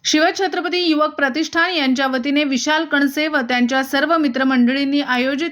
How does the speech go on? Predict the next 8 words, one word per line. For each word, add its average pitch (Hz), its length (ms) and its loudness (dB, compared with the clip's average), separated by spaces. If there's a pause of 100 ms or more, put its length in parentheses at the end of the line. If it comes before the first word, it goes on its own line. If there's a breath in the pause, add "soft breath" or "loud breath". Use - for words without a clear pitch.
केलेली 254 340 -2
दहीहंडी 285 600 0
उत्सवामध्ये 240 760 0 (480 loud breath)
रशियन 339 460 0
कलाकार 311 480 0
युलिया 269 500 2 (360 soft breath)
ठरली 277 340 2
सर्व 311 340 0